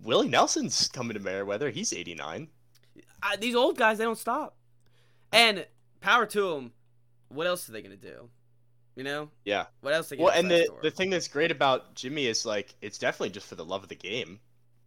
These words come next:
Speaker 1: Like, he's worth nine hundred fifty million dollars. Do you think he needs to be going on tour to, like, pay the bills?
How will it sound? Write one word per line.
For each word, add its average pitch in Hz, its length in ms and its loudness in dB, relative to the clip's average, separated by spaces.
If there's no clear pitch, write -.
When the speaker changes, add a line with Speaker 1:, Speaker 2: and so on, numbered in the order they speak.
Speaker 1:
Like, 104 100 -4
he's 175 240 -8
worth 175 240 -4
nine 123 280 0
hundred 123 380 -8
fifty 139 280 -10
million 110 360 -2
dollars. - 540 -8
Do 104 60 -12
you 101 60 -10
think 143 160 -4
he 165 100 -8
needs 110 280 -8
to 117 80 -16
be 110 100 -12
going 98 280 -6
on 101 160 -6
tour 98 480 -6
to, 95 100 -12
like, 85 260 -12
pay 95 120 -8
the - 100 -16
bills? 85 500 -8